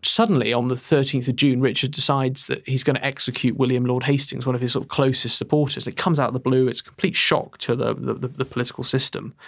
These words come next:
And he claims that Hastings has, has begun a conspiracy against him. And normally this has been dismissed as some kind of Machiavellian plot that Richard's got rid of Hastings because Hastings wants the king on the throne,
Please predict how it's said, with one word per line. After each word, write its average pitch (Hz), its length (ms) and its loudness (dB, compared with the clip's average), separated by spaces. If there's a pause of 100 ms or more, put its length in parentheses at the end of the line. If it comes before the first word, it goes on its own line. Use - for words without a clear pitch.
(460)
And 143 120 4
he 147 60 -2
claims 165 540 4
that 123 200 0
Hastings 127 560 0
has, 123 160 0 (160)
has 123 160 -4
begun 131 240 -2
a 120 40 -4
conspiracy 131 680 0
against 131 400 -2
him. 120 260 -8
And 147 160 4
normally 165 240 4
this 135 120 0
has 127 100 -2
been 127 180 0
dismissed 131 640 0
as 131 60 -2
some 123 200 -2
kind 117 380 -6
of 117 80 -8
Machiavellian 117 640 -4
plot 120 320 -2
that 123 80 -14
Richard's 127 440 -2 (520)
got 110 160 2
rid 139 120 4
of 127 60 0
Hastings 127 720 2
because 120 300 -6
Hastings 123 460 -4
wants 123 280 -4
the - 100 -16
king 120 300 -2
on 117 100 -4
the 120 60 -4
throne, 120 520 -4